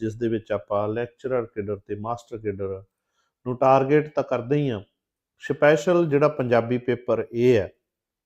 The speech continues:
ਉਸ ਨੂੰ ਟਾਰਗੇਟ ਕਰਕੇ ਆਪਾਂ ਇਹ ਕਲਾਸਾਂ ਲੈ ਕੇ ਆਉਂਦੇ ਹਾਂ। ਸੋ ਕੰਪੀਟੀਟਿਵ ਐਗਜ਼ਾਮ ਜਿਹੜੇ ਪੰਜਾਬ ਲੈਵਲ ਦੇ ਤੁਹਾਡੇ ਹੁੰਦੇ ਨੇ ਸਾਥੀਓ, ਉਹਨਾਂ ਦੇ ਵਿੱਚ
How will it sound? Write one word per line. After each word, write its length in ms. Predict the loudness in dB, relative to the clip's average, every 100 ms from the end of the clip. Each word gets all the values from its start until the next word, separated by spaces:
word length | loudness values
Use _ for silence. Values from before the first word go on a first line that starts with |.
| _ _ _ _ _ _ _ _ _ _ _ _ _ _
ਉਸ 240 | 4 4 4
ਨੂੰ 140 | 2
ਟਾਰਗੇਟ 420 | 6 6 4 -2
ਕਰਕੇ 280 | -2 -4 -4
ਆਪਾਂ 200 | -4 -4
ਇਹ 80 | -2
ਕਲਾਸਾਂ 380 | -2 -4 -4 -2
ਲੈ 120 | -2
ਕੇ 140 | -4
ਆਉਂਦੇ 260 | -6 -4 -4
ਹਾਂ। 140 | -6
ਸੋ 220 | -4 -4
ਕੰਪੀਟੀਟਿਵ 640 | -2 0 -2 0 -2 0 0
ਐਗਜ਼ਾਮ 460 | -2 -4 -4 -4
ਜਿਹੜੇ 180 | -6 -6
ਪੰਜਾਬ 440 | -6 -6 -2 0 0
ਲੈਵਲ 280 | 2 0
ਦੇ 100 | -2
ਤੁਹਾਡੇ 320 | -2 -4 -4 -8
ਹੁੰਦੇ 260 | -8 -8
ਨੇ 120 | -8
ਸਾਥੀਓ, 500 | -10 -12 -14 -14 -16 -16 _
ਉਹਨਾਂ 300 | -2 0 2
ਦੇ 100 | 4
ਵਿੱਚ 280 | 2 -2